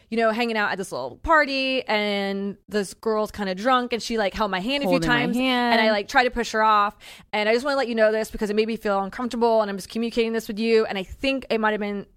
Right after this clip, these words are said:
Speaker 1: like, I don't know if other people saw." To me, if I knew that beforehand, in all honesty, if I knew that beforehand and he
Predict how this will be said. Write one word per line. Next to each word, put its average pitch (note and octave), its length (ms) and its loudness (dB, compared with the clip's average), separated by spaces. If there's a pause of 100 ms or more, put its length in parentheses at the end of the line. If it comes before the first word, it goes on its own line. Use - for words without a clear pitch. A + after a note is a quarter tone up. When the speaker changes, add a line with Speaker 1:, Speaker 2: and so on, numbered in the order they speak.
Speaker 1:
like, - 240 -12
I G#3+ 120 2
don't A3+ 80 0
know G#3+ 100 4
if G3+ 80 -4
other G3 160 -4
people G#3 240 -10
saw." E4 580 2 (500)
To E4 120 0
me, D4+ 280 -2 (200)
if A#3+ 120 0
I D4 140 4
knew D#4+ 200 -2
that C#4 200 2
beforehand, C#4 1040 -4 (220)
in C4+ 140 6
all C#4 160 4
honesty, B3+ 320 -2
if F#3+ 120 -8
I G#3+ 180 2
knew D#4 120 -4
that C#4+ 160 0
beforehand A#3 600 -4
and G3+ 80 -4
he B3+ 500 -4